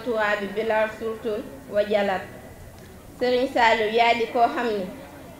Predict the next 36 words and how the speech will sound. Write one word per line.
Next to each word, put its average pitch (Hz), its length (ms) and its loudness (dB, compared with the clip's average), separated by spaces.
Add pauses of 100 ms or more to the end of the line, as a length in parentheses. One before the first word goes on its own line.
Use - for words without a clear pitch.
sa 247 80 2
jikko 240 320 -2
moo 226 240 0
di 220 100 0
Alxuraan. 214 640 4 (1800)
Yaay 226 300 4
yar 226 200 6
nit 233 280 2
ba 226 120 6
mu 226 120 0
ne 226 140 0 (100)
cooc 233 220 0 (340)
te 220 100 -6
doo 233 220 2
ko 233 140 2
dóor, 220 340 0 (340)
doo 214 120 -2
ko 240 140 -2
gëdd. 202 320 2 (1200)
Waaye 226 440 6
nan 254 180 2
la 269 60 0
daan 226 300 4
yaree 220 440 2
nit 202 220 -4
yi 196 180 -6 (260)
te 226 160 -4
di 226 80 -6
leen 214 260 2
defar? 208 320 -2 (960)
Mooy 214 240 -2
di 220 140 -6
leen 233 280 4
yeggee 214 460 4
sa 240 80 -2
suñu 226 300 -2